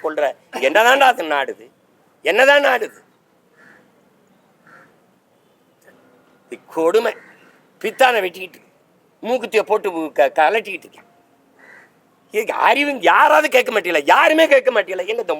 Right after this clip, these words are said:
மூக்குத்திகளை எப்படிங்க பிட்டு கொண்டு போக முடியும்? எப்படி கொண்டு போக முடியும்? தாலியில என்னங்க பிட்டு கொண்டு, எப்படிங்க கொண்டு போய் பார்த்து எழுதிட முடியும்? இந்த குடிக்க வச்சும் தாலியா இருக்கிற, படிக்க வச்சு தேர்வு வரும்போதும் தாலியா இருக்கிற. இது என்ன நாடுது? கேட்டா, "நாங்க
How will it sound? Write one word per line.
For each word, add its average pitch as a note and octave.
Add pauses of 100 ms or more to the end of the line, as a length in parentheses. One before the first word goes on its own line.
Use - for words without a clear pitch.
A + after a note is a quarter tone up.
மூக்குத்திகளை B3
எப்படிங்க G#3+
பிட்டு D#3
கொண்டு C3+
போக A2+
முடியும்? C#3 (1000)
எப்படி G#3
கொண்டு G#3+
போக G3
முடியும்? G3+ (1300)
தாலியில B3+
என்னங்க G#3
பிட்டு D3+
கொண்டு, C#3
எப்படிங்க F3+
கொண்டு C#3+
போய் C#3+
பார்த்து C3+
எழுதிட A#2+
முடியும்? D3 (1600)
இந்த A#2+ (100)
குடிக்க D#3
வச்சும் A3
தாலியா G#3
இருக்கிற, D#3 (260)
படிக்க F#3+
வச்சு G#3+ (100)
தேர்வு G#3
வரும்போதும் A3
தாலியா F3+
இருக்கிற. A2+ (920)
இது C3
என்ன F3+ (140)
நாடுது? A3+ (1160)
கேட்டா, C4+
"நாங்க C4